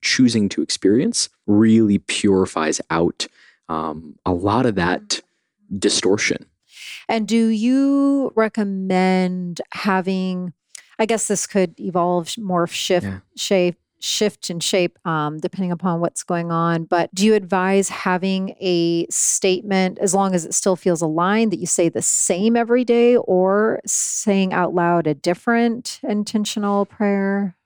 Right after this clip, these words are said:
Speaker 1: It feels like a balance of, like, the masculine and the feminine, 'cause I'm never, you know, we're clearing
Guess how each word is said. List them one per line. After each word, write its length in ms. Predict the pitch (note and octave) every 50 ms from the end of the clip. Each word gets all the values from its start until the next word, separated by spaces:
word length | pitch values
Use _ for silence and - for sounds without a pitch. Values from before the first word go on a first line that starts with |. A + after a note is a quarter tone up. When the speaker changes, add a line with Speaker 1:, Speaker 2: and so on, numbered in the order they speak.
| _ _ _
Speaker 1:
It 140 | - C3+ -
feels 220 | - D3+ D3+ D3 E3+
like 120 | E3+ -
a 60 | C3+ A2+
balance 480 | F#2+ F#2 F2 F2+ F#2 F#2 F#2+ G#2 -
of, 140 | - F2+ -
like, 200 | F2+ E2+ F2 -
the 80 | - F2+
masculine 720 | F2+ D#2+ E2 - - - - G#2 F#2 F#2 F2+ F2 F2+ F2 -
and 140 | - F#2 F2
the 40 | F2+
feminine, 540 | - - E2+ E2+ F2+ F#2+ G#2+ B2 D3+ E3+ D#3+
'cause 140 | - A2+ A2+
I'm 180 | G#2+ A2 A2 G#2+
never, 380 | G2+ G2+ G2+ F2+ G2 F#2 F2 -
you 80 | F#2 F#2+
know, 100 | F#2 F#2
we're 140 | F#2+ G#2+ A2+
clearing 560 | - - - B2 B2 A#2+ A2+ G#2+ G2 E2+